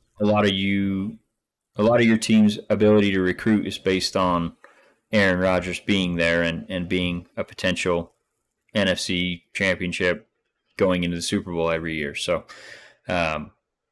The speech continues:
not, not an ideal situation for you guys, but we'll, we'll see what happens when, as we get closer to the off season. So, um, go ahead.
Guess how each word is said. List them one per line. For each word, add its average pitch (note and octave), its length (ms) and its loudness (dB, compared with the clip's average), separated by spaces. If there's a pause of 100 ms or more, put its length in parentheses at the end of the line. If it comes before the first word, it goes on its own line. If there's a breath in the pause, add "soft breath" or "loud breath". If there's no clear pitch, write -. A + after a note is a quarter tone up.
(1040)
not, B2 300 2
not B2 180 4
an B2 80 0
ideal A#2+ 500 4
situation A2 640 2
for G#2+ 120 -2
you G#2 160 4
guys, G2+ 360 2
but - 400 -2
we'll, G#2+ 200 -4
we'll A2 160 -2
see A2+ 160 0
what G2+ 120 2
happens G2+ 360 -2
when, G2 180 -4
as G2 240 0
we G2 80 -4
get F#2 160 -2
closer F#2 280 -2
to F#2 100 -6
the F2 140 -2
off F2 200 -2
season. E2+ 340 -10
So, E2+ 280 -6 (640 loud breath)
um, E2+ 480 0 (560)
go A2 140 4
ahead. G#2 220 2